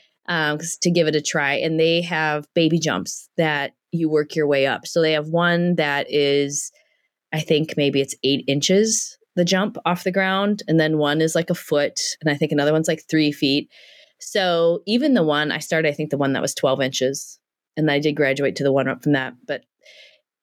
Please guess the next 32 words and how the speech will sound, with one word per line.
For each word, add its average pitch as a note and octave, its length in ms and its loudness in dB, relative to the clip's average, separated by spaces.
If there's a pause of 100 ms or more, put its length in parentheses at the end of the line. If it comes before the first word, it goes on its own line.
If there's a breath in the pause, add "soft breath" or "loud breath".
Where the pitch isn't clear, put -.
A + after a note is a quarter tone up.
(140)
even A3+ 300 2
the F#3 80 4
babiest C#3+ 640 0
one F#2 360 -4 (260)
felt D3+ 520 -2 (1160)
scary D3 440 0
to F3 140 -2
me. C3+ 420 0 (160)
<laughs> - 380 -2
And A#3 140 2
the A3 60 -2
coach A3 360 0
was F#3+ 180 -4
like, D#3+ 300 -2 (600)
there F#3+ 140 2
are F#3+ 60 2
children E3 520 0
that D#3 140 0
use D3 200 0
this - 200 0
every D3+ 280 0
day. C3+ 440 0
He's F3+ 180 0
like, D#3+ 200 0
"You're D#3+ 140 2
not D3 420 -4
gonna E3 160 0
injure D#3 260 0
yourself." - 560 -2 (180)
<laughs> A3 200 0
Just C4 280 -2
the C#4+ 140 0